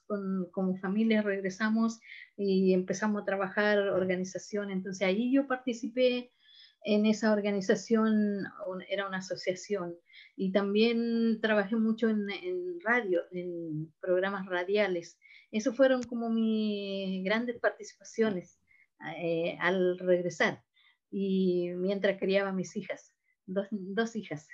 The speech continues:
<laughs> Y, y bueno, eh, el, la revista que dicen ahí, Toque, fue en ese tiempo. Estamos hablando de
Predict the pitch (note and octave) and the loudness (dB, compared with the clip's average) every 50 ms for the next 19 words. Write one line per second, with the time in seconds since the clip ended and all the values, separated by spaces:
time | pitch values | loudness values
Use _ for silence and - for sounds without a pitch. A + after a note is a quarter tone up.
0 | - - - F#3+ F#3 F3 - - C4+ - - - - - - _ - G3+ G3+ F#3+ | -14 -4 -4 -4 -4 -4 -8 -8 -8 -8 -8 -12 -14 -16 -18 _ -6 -4 0 2
1 | F#3 F#3+ F#3 F3+ E3+ E3+ E3+ E3 E3 E3+ - - - - - - _ _ _ _ | 4 4 4 4 2 0 -2 -2 -4 -6 -6 -6 -8 -12 -16 -18 _ _ _ _
2 | - - _ _ _ _ _ _ _ _ - A3 G#3+ G#3+ G#3+ A#3+ C4 C4+ C4 A#3 | -20 -20 _ _ _ _ _ _ _ _ -2 -2 0 2 4 6 6 6 4 2
3 | - - G#3 G3+ G3 F#3+ F#3+ F#3 F3+ F3+ F3+ F3 F3 F3 C#3 - - - - - | 2 2 2 2 2 2 2 4 4 4 2 2 0 0 -4 -6 -10 -12 -14 -12
4 | - - A3+ A3 G#3+ G#3+ G#3 G3+ G3 G3 G3 G3+ G3+ A3+ A3+ A3+ - C#4 C#4 C#4 | -6 -4 -2 0 0 2 4 4 4 4 4 2 2 2 0 2 2 2 2 4
5 | C4+ C4+ C4 C4+ C4 C4 C4+ C#4 C4+ - C#4+ C4+ C#4 C#4+ C#4 C4 A3+ G#3+ B3+ C4+ | 2 2 2 2 2 2 2 0 2 2 2 4 6 4 4 2 0 0 0 0
6 | C#4 C4+ D4+ C#4+ C#4+ - C#4+ A3+ A3+ A3 A3 G3 - B3+ A#3+ A#3+ A#3+ B3+ C#4 - | 0 2 0 -2 -2 -2 -10 -10 -8 -8 -8 -2 0 0 0 0 -2 -6 -2 -2
7 | C#4+ C#4+ - C#4+ C4+ A3+ F#3 - - D3 D3 - _ _ - - - _ _ _ | -2 0 0 0 0 0 -2 -4 -6 -10 -10 -12 _ _ -20 -20 -20 _ _ _
8 | _ - F#3+ F#3+ - A3 A3 G#3+ G#3+ G#3 A3 A3 A3+ A3+ A3+ A3 G#3+ G#3 G3+ G3+ | _ -10 -8 -4 -4 -2 -2 -2 -2 0 0 0 2 2 2 2 2 2 0 0
9 | G3 G3 F#3+ F#3+ F#3+ F#3 F#3 F#3 F3+ F3 F3 E3+ D#3+ D#3+ | -2 -2 -2 -2 -2 -2 -2 -2 -4 -4 -6 -10 -10 -12